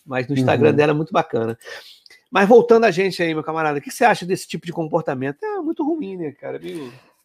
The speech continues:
Speaker 2: Ô, ô, ô, Ibson, isso cada dia tem menos espaço, sabe?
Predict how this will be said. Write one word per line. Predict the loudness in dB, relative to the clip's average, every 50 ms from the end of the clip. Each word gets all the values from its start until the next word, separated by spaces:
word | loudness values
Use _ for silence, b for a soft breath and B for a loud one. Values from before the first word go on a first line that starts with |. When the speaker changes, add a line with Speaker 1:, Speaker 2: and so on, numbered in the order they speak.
| _ _ _ _ _ -20 -18 -18 -16 -6
Speaker 2:
Ô, | -4 -4 0 4 6 8
ô, | 8 8 6 6 6
ô, | 6
Ibson, | 6 6 4 2 0 0 2 2
isso | 2 2 0 -4 0
cada | 2 2 4 6 4 4
dia | 4 2 -2 -4 -4 -4 -2
tem | 0 0 0 2
menos | 2 2 2 2 2 2 0
espaço, | -4 -6 -2 0 2 2 2 0 -4 -8 -8 -8
sabe? | -4 0 0 0 0 0 -2 -6